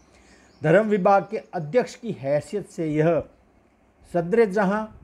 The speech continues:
अथवा सदर उस सदूर कहलाता था। इसके अलावा भी राजधानी में और अनेक कई छोटे मंत्री होते थे जिनका संबंध सुल्तान के घरेलू प्रबंध से था, किंतु मंत्रियों की अपेक्षा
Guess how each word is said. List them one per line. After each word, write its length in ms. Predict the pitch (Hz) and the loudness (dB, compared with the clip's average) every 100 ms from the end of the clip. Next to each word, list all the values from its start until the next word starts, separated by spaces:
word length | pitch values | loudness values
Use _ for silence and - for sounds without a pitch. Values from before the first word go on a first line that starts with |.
| _ | _
अथवा 300 | - - 180 | -14 -6 -6
सदर 380 | - - 220 202 | -4 -4 -4 -4
उस 420 | 208 202 - - | -4 -6 -8 -8
सदूर 360 | 156 135 175 165 | -8 -2 0 0
कहलाता 640 | - 110 107 95 - 98 | -4 -8 -8 -10 -12 -20
था। 260 | - - - _ _ _ _ _ _ _ _ _ _ _ _ _ _ - - - _ _ _ _ _ _ - | -20 -20 -20 _ _ _ _ _ _ _ _ _ _ _ _ _ _ -20 -20 -20 _ _ _ _ _ _ -2
इसके 300 | 180 - 233 | -2 2 4
अलावा 380 | 208 226 233 247 | 4 4 2 0
भी 160 | 247 | 0
राजधानी 600 | 214 202 202 185 220 220 | 2 2 2 -2 -4 -4
में 140 | 220 226 | -4 -4
और 260 | 208 220 | -2 -2
अनेक 440 | 214 196 220 202 - - - - - _ _ _ _ _ _ _ _ _ _ - | -2 -2 -4 -6 -10 -18 -18 -20 -20 _ _ _ _ _ _ _ _ _ _ 0
कई 200 | 190 202 | 0 2
छोटे 360 | - 175 208 | 0 -2 0
मंत्री 360 | 196 185 170 196 | -4 -4 -4 0
होते 340 | 175 151 180 | 0 0 -4
थे 320 | 175 156 135 - _ _ _ _ _ _ _ _ _ | -4 -6 -6 -10 _ _ _ _ _ _ _ _ _
जिनका 320 | 156 175 190 | -4 0 0
संबंध 440 | 170 170 170 185 180 | 0 -2 -4 -4 -4
सुल्तान 500 | - 156 175 175 175 | -4 -4 -2 -2 -2
के 300 | 170 143 110 | -4 -4 -4
घरेलू 440 | 143 147 165 170 | -2 0 0 -2
प्रबंध 440 | - 147 143 160 143 | -2 -6 -6 -6 -8
से 200 | - 135 | -8 -6
था, 260 | 147 143 | -4 -4
किंतु 340 | 139 147 127 147 | -4 -10 -8 -6
मंत्रियों 460 | 127 127 165 175 | -6 -8 -6 -6
की 140 | - 135 | -6 -10
अपेक्षा 680 | 113 156 143 - 135 120 | -8 -8 -8 -2 -2 -2